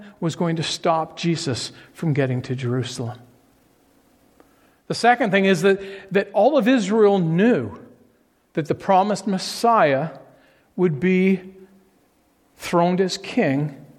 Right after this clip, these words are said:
in Jerusalem. And so this Passover week, all eyes were on Jerusalem. And all eyes were on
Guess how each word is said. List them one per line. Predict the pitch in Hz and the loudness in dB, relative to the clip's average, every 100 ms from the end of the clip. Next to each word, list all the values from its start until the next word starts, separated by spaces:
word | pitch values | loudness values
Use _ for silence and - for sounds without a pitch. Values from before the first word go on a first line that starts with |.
| _ _ _ - | _ _ _ -2
in | 165 | -2
Jerusalem. | 143 156 156 156 - 127 92 - - _ _ _ _ _ _ _ _ _ _ _ _ _ _ _ _ _ _ 180 | 0 0 0 -2 -6 -8 -10 -16 -20 _ _ _ _ _ _ _ _ _ _ _ _ _ _ _ _ _ _ -10
And | - | 0
so | 190 175 170 - - - - | 2 2 -2 -12 -20 -20 -4
this | 165 226 | 0 0
Passover | - 233 233 262 254 233 | 2 2 4 2 2 2
week, | 202 247 196 - | 2 0 -2 0
all | 185 208 196 | 2 4 4
eyes | 185 156 123 - | 4 2 0 -2
were | 151 | -2
on | 139 135 | 0 0
Jerusalem. | 127 127 120 127 113 - - _ _ _ _ _ _ _ _ - | 0 -2 -2 -8 -10 -14 -20 _ _ _ _ _ _ _ _ -4
And | 139 | 0
all | 190 208 | 4 4
eyes | 196 196 160 | 2 0 0
were | 160 | 0
on | 156 151 | 2 2